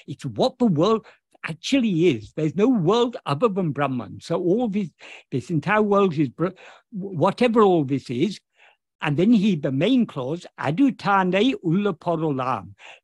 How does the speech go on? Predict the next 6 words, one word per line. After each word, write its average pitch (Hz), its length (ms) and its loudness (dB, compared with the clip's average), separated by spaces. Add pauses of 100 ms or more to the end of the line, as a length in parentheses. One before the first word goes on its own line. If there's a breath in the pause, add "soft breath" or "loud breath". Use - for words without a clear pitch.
(140)
that 151 260 -2
itself 190 600 0 (260)
is 156 180 -2
the 139 160 0
existing 131 580 -2
substance. - 680 -8